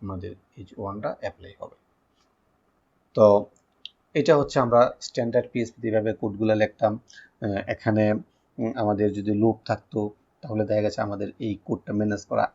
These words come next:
আরেকটু ডিফিকাল্ট হয়ে যা-, যেত। আহ, সাপোজ যদি আমি, উম, এখানে, আহ, একটা লুপের মধ্যে এটা থাকে তাহলে বারবার আমাকে পিএইচপি শুরু করতে হবে, পিএইচপি শেষ করতে হবে,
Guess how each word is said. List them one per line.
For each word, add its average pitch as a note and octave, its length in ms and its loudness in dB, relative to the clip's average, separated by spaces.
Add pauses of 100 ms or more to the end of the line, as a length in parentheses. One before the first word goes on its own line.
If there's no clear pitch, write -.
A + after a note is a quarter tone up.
আরেকটু - 300 -8
ডিফিকাল্ট G#2+ 540 -6
হয়ে F#2+ 160 -8
যা-, - 520 -20
যেত। - 220 -12
আহ, - 1040 -2
সাপোজ C3 420 2 (180)
যদি A#2 200 4
আমি, A2+ 320 4
উম, A#2+ 500 -4
এখানে, A2 420 -4
আহ, - 520 -18
একটা G2+ 720 -2
লুপের A2 380 0
মধ্যে G2+ 520 -4
এটা A2+ 220 -8
থাকে F#2+ 460 -12 (280)
তাহলে G#2+ 200 2
বারবার G#2+ 400 4
আমাকে G#2 300 -6
পিএইচপি G#2+ 480 -6
শুরু G#2 240 -8
করতে F#2+ 300 -12
হবে, G#2 220 -8
পিএইচপি G#2+ 380 -12
শেষ - 280 -12
করতে - 280 -16
হবে, G#2 320 -10